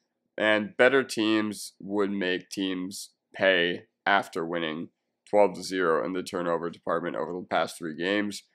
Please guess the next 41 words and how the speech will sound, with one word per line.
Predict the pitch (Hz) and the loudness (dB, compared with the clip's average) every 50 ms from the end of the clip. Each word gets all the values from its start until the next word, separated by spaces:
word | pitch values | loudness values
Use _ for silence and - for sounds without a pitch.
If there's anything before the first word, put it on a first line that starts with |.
| _ _ _ _ _ _ - | _ _ _ _ _ _ 0
uh, | - 78 80 82 - | 4 6 6 6 6
even | - 98 92 95 | 4 0 -2 -2
though | 95 | -2
it's | 92 92 | -2 -2
gone | - - 92 85 87 87 | -2 0 0 0 0 0
down | 85 80 87 | 0 0 0
to | 90 - | -2 -6
the | - 92 | -8 -4
wire | 90 87 82 85 87 | 0 2 2 2 0
with | 82 - | 0 -2
Buffalo | - 92 90 - - - 90 78 | -2 -2 -2 -2 -2 -4 -2 0
and | 62 76 82 82 87 | 0 0 -2 -2 -4
Minnesota. | 85 80 82 - - - 92 90 92 95 92 95 - _ _ _ _ _ _ _ _ - | -4 -6 -6 -6 -4 -2 -2 0 0 0 -2 -2 -6 _ _ _ _ _ _ _ _ 0
And | 104 101 95 95 | 0 0 2 4
they | 104 120 131 | 6 8 8
are | 131 127 117 | 10 8 6
not | 107 104 98 95 92 78 - - | 4 2 2 4 4 4 4 2
going | 95 90 90 98 - | -2 -4 -4 -4 -8
to | - _ | -10 _
continue | - 98 90 - - 101 95 90 92 95 | -10 -10 -10 -6 -6 -4 -2 -2 -4 -6
to | - 90 | -8 -8
dominate | 98 90 98 95 92 92 90 87 87 - | -2 2 4 4 4 2 0 -2 -4 -4
the | - 90 | -6 -8
turnover | - 101 92 82 87 87 76 80 85 | -6 -6 -6 -4 -4 -4 -6 -6 -6
battle | - 82 85 85 85 78 | -4 -2 -2 0 0 -2
like | 80 82 85 - - | -2 -4 -6 -6 -4
that. | 82 78 80 - - | -2 -2 0 0 0
I | 85 90 | 0 0
know | 90 92 92 92 90 | 0 0 -2 -2 -2
that | 92 92 - - | -4 -6 -6 -8
the | - | -10
defense | 90 92 92 90 - 101 87 90 - | -6 -6 -6 -4 -4 -6 -6 -6 -8
has | 90 - | -10 -10
stepped | - - - 95 85 - - | -8 -2 0 -2 0 0 0
up | 95 95 90 - - | 2 2 2 0 -4
and | 73 76 82 | -8 -8 -8
the | 78 | -8
turnovers | 80 - 104 92 92 90 87 78 80 82 82 - | -6 -4 -4 -2 0 0 -2 -2 -2 -4 -4 -2
are | 98 85 | -4 -4
quote-unquote | 78 - 80 76 73 73 - 92 73 - | -4 -4 -6 -6 -6 -6 -6 -8 -8 -8
contagious, | - 90 85 - 95 87 92 87 87 95 - - - | -10 -12 -8 -6 -4 -4 -4 -4 -4 -8 -8 -8 -12